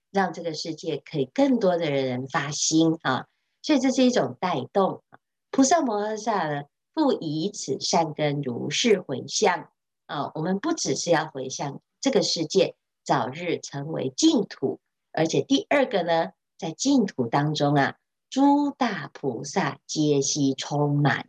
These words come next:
啊。哎，我们希望啊，这里就变成像净土一样，菩萨都充满了。这娑婆世界的菩萨到底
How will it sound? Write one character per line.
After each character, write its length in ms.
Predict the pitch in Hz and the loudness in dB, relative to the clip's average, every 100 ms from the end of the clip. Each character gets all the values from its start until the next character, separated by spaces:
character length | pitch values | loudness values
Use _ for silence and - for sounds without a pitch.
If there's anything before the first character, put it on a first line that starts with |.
| _ | _
啊。 160 | - 127 _ _ _ _ _ _ - | -12 -12 _ _ _ _ _ _ -2
哎， 340 | - 269 277 | 2 4 4
我 140 | 262 190 | 0 -2
们 160 | 185 | -2
希 220 | 185 - 220 | -4 -2 0
望 200 | 220 185 | 2 0
啊， 240 | 139 147 | -6 -8
这 160 | - 208 | -12 -10
里 320 | 196 131 - _ _ | -6 -6 -6 _ _
就 160 | - 160 | 0 2
变 220 | 165 151 | 2 0
成 200 | - 135 | 0 -4
像 240 | 135 143 | -2 -4
净 240 | 143 233 196 | 0 0 0
土 180 | 151 139 | 0 -2
一 120 | 135 | 0
样， 240 | 180 170 - _ _ | 0 0 -6 _ _
菩 380 | - 147 139 156 | -8 -2 -2 -2
萨 320 | 196 226 170 | -2 -2 -2
都 240 | 151 151 151 | -4 -6 -6
充 440 | - 160 147 156 | -6 0 0 2
满 220 | 151 123 - | 0 -2 -8
了。 140 | 92 - _ _ _ _ _ - | -14 -14 _ _ _ _ _ 0
这 140 | 320 | 2
娑 240 | 311 339 | 4 2
婆 160 | 330 208 | 4 2
世 220 | 196 240 | 2 -2
界 160 | 202 214 | 2 2
的 160 | 156 | 0
菩 420 | - - 131 127 139 | -6 -10 -8 -6 -4
萨 480 | - 175 - - _ | -2 -2 -4 -10 _
到 160 | - 175 | -2 -2
底 160 | - | -4